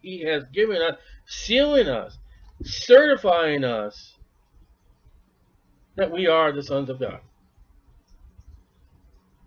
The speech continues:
And we stand above the world. We stand above Satan. We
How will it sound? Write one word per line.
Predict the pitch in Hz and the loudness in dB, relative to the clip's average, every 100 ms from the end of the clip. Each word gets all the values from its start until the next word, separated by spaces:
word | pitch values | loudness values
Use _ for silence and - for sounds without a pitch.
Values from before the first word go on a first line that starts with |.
| _ - - | _ -20 -8
And | 147 | -6
we | 151 180 | -4 -6
stand | - 185 180 180 | -8 -2 0 0
above | 165 151 151 151 143 | -4 -4 0 0 0
the | 143 | -2
world. | 135 117 92 _ _ _ _ | -2 -4 -6 _ _ _ _
We | 135 160 | -8 -6
stand | - - 175 180 185 165 | -10 -4 0 2 0 -4
above | 151 156 156 139 | -2 0 -2 -4
Satan. | - 147 147 110 95 _ _ _ _ - _ _ _ - - - _ _ | -4 -4 -4 -10 -20 _ _ _ _ -20 _ _ _ -20 -20 -20 _ _
We | 123 165 185 196 185 | -6 -2 -2 -2 -8